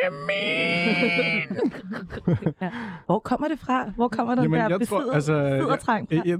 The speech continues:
Speaker 1: da, da jeg blev far, så tænkte jeg sådan, "Okay, nu skal jeg, nu skal jeg begynde at læse sådan lidt, øh,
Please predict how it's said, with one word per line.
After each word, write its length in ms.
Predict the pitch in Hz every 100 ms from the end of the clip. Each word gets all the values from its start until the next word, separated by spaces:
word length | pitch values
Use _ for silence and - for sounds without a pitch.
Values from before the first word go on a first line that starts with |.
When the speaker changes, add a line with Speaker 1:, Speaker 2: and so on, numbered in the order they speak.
| -
Speaker 1:
da, 100 | 170
da 140 | 151
jeg 160 | 165 170
blev 140 | 185
far, 260 | 170 156 151
så 160 | 156 165
tænkte 240 | 175 147
jeg 80 | 143
sådan, 140 | 156
"Okay, 180 | 143 135
nu 140 | 143
skal 180 | 151 -
jeg, 100 | 143 123 -
nu 100 | 160
skal 140 | 147 165
jeg 60 |
begynde 300 | 139 135 147
at 60 | 139
læse 300 | 131 135 143
sådan 200 | 156 135
lidt, 260 | 131 135 147
øh, 500 | 127 117 117 117